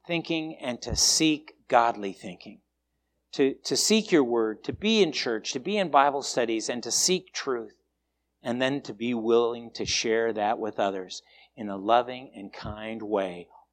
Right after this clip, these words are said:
All, all of this for the benefit of your kingdom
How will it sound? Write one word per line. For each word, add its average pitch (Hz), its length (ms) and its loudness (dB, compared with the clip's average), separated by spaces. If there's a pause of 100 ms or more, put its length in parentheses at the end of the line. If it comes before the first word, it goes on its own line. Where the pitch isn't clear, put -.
All, 139 680 10 (360)
all 202 280 12
of 107 160 6
this - 460 -6 (340)
for 120 120 -4
the 110 100 2
benefit 123 540 -2
of 98 140 -2
your 123 540 0 (180)
kingdom 98 440 -4